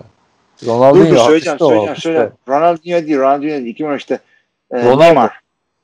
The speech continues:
Speaker 2: Neymar, ha. Şey,
Speaker 1: Tuttu mu?
Speaker 2: e, tutmadı.
Speaker 1: İyi.
Speaker 2: Gallerli bu adam.
Speaker 1: Ee, Gareth Bale.
Speaker 2: Evet.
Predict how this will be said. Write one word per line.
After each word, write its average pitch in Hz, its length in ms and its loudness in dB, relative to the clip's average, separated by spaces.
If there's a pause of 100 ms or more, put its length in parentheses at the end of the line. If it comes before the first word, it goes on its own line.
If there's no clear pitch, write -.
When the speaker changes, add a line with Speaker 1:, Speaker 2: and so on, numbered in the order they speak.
Speaker 2:
Neymar, 104 420 -14
ha. 92 220 -14 (920)
Şey, 165 440 -2
Speaker 1:
Tuttu 123 420 -4
mu? 160 140 -2
Speaker 2:
e, 120 80 -6 (920)
tutmadı. 104 460 -10 (720)
Speaker 1:
İyi. 107 140 -8
Speaker 2:
Gallerli 165 580 4
bu 101 120 -10
adam. 87 220 -16 (800)
Speaker 1:
Ee, 123 60 -4 (160)
Gareth 123 360 2
Bale. 110 200 -2 (720)
Speaker 2:
Evet. 92 240 -18